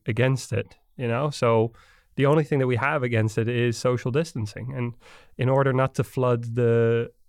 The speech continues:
the hospitals and the medical staff, we need to make sure that the levels of people getting sick are as low as possible. So I, I don't think we have much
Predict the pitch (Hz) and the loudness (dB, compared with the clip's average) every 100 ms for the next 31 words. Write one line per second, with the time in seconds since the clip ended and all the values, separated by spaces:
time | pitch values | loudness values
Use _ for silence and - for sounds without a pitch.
0 | _ 139 123 117 143 156 - 117 113 120 | _ -4 -2 -2 -2 -2 0 0 0 -4
1 | - - 139 113 113 113 107 139 127 147 | -10 -8 -4 -2 0 -2 -2 -2 -2 0
2 | 127 - 110 110 - 123 120 117 127 113 | -4 -4 -4 -4 -4 -2 0 -2 -4 -2
3 | 117 113 - 113 110 117 113 117 113 110 | -2 0 0 0 0 -2 0 2 2 0
4 | 113 107 - - 120 - 110 110 107 107 | -2 -6 -8 -6 -6 -2 0 0 0 -2
5 | 120 - 110 104 101 - - - - - | -4 -4 -2 -2 -4 -16 -20 -20 -20 -8
6 | 120 123 117 107 113 117 - 156 185 - | -2 2 2 0 -2 -2 -2 -2 -4 -2
7 | 127 117 117 127 120 151 147 - 151 165 | 0 2 2 0 -4 -6 -12 -6 -4 -2
8 | 240 - 151 143 127 123 120 - | -4 -2 0 0 -2 -2 -4 -10